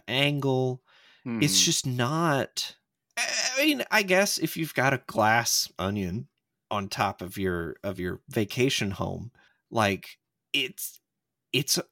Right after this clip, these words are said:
Speaker 1: it's, it's certainly a way to do it. <laughs>
Speaker 2: It's like when you sit on things, when you, like,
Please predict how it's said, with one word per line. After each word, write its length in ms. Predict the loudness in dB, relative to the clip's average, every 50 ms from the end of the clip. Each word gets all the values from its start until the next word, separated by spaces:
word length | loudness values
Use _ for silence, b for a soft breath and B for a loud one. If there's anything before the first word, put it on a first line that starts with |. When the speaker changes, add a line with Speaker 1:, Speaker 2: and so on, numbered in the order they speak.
| _ 2
Speaker 1:
it's, 400 | 2 2 4 2 0 0 0 -4 _ _ 0
it's 200 | 0 0 2 2
certainly 480 | 2 2 2 2 2 0 0 -2 0 2
a 60 | 2
way 280 | 2 4 4 4 4 4
to 100 | 2 0
do 320 | 0 2 2 2 2 0
it. 180 | -2 -4 -4 0
<laughs> 560 | 0 0 0 2 0 0 0 0 0 -2 -2 -2 -4 -8 -10 -10 B B B B B B B B B B
Speaker 2:
It's 180 | -4 -2 2 4
like 200 | 4 4 2 0
when 300 | -2 -2 -2 0 0 0
you 140 | 0 0
sit 260 | 0 0 0 2 4 6
on 240 | 6 6 4 2
things, 580 | 0 -2 0 0 2 2 2 2 0 -2 -2 -4
when 120 | -4 -2
you, 100 | 0 2
like, 200 | 4 2 2 2